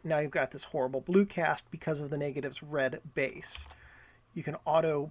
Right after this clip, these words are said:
balance the colors. Nope, that doesn't do any good whatsoever because the camera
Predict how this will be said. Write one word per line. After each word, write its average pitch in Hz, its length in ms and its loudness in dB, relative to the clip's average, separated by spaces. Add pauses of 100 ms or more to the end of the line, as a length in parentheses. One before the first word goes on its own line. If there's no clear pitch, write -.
balance 139 420 2
the 143 120 -12
colors. 202 560 -4
Nope, 175 320 0
that 196 160 -2
doesn't 190 240 0
do 165 260 -2
any 247 220 2
good 190 220 4
whatsoever 180 680 2
because 160 440 -6
the - 100 -14
camera 180 640 2